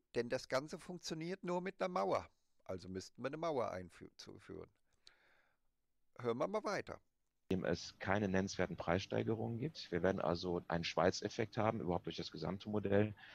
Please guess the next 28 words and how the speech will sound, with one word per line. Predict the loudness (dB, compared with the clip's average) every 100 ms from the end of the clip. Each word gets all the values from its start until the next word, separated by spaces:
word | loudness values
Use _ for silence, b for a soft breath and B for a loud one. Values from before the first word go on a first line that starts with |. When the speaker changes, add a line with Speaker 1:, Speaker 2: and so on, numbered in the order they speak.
| B -16
Speaker 2:
das | 0
ganze | 0 0 -4
System. | -6 2 2 2 -2
Wir | 2
werden | 4 4
also | 2 2 2
erheblich | 4 4 8 8 8 6 0 -2 0
höhere | 2 4 2 2
Einkünfte | 2 0 -6 _ _ _ -2 -2 0 0 4
haben | 6 4 2 -4
und | -6 -2
wir | 2
werden | 2 4
etwas | 2 2 0 0
höhere | -2 -2
Preise | -4 -4 -4
haben. | -4 -6 -12 _ _ -20 b b b -20 _ _ _ _ _ _ _ _ _ _ _ _ _ 0
Also | 2
im | 4
Endeffekt | 4 4 2 4
landen | 2 2
wir | 2
da | 2
in | 2
der | 0
Schweiz | 0 2 2 2 -8
mit | -4 -4 0
einem, | 2 2 0